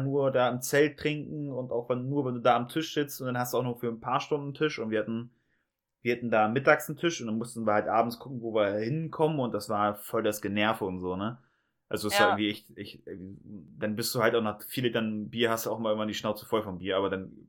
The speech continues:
Speaker 1: ist da halt auch nichts großartig anders. Ist schon mega
Speaker 2: Ja.
Speaker 1: witzig, äh,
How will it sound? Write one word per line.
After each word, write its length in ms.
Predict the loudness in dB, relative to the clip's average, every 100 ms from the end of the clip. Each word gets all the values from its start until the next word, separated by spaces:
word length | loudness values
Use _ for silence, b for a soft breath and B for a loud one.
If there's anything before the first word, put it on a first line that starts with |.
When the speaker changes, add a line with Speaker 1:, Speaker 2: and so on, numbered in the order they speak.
| _
Speaker 1:
ist 200 | -14 -6
da 80 | -2
halt 220 | -2 -2 -4
auch 160 | -4
nichts 360 | -6 -12 _ -18
großartig 460 | -8 -4 -2 -4 -6
anders. 380 | -4 -4 -6 b b b b b b
Ist 160 | 8
schon 160 | 10 10
mega 200 | 10 10
Speaker 2:
Ja. 40 | 10
Speaker 1:
witzig, 540 | 6 6 4 2 2
äh, 300 | 12 12 12